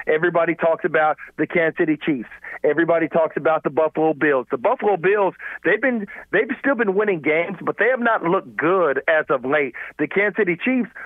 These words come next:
who is, who, who, who is their Achilles heel? Joe Burrow and the Cincinnati Bengals. So because of Ja'Marr Chase, because of that aerial passing attack, because of Joe Mixon in the backfield,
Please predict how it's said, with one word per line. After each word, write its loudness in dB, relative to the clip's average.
who 2
is, 0
who, 2
who, 2
who 4
is -2
their 2
Achilles 0
heel? 0
Joe 2
Burrow 2
and 0
the 0
Cincinnati 0
Bengals. 0
So 0
because 2
of 0
Ja'Marr 0
Chase, 0
because 2
of 2
that 2
aerial 2
passing -2
attack, 0
because 2
of 0
Joe 4
Mixon 0
in 0
the -2
backfield, 0